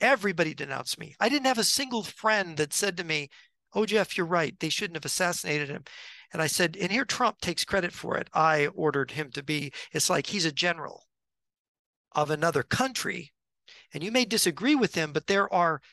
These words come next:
there's ancient, ancient rules.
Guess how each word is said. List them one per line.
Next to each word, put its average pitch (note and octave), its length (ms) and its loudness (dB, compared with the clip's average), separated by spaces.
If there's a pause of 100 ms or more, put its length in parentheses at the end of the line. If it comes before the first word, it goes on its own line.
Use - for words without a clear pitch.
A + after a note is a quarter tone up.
(360)
there's E3 280 0 (160)
ancient, A3 520 0 (120)
ancient F#3+ 500 -2
rules. D#3+ 560 -4